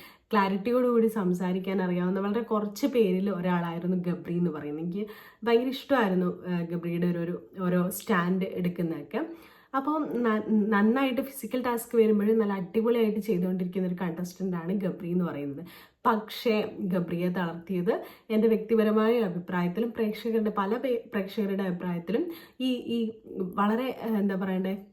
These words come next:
ആ, ക്രിഞ്ച് അടിക്കുന്ന തരത്തിലുള്ള ഈ കോംബോ തന്നെയാണ്,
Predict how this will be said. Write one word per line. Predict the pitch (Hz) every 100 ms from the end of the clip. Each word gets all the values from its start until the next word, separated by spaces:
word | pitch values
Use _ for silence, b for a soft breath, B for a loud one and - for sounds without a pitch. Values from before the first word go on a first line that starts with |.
| -
ആ, | 170
ക്രിഞ്ച് | 208 - 220 220 240 240
അടിക്കുന്ന | 196 180 190 190
തരത്തിലുള്ള | 180 175 185 190 269 B B
ഈ | 233
കോംബോ | - 226 208 220 226 226
തന്നെയാണ്, | 180 165 156 147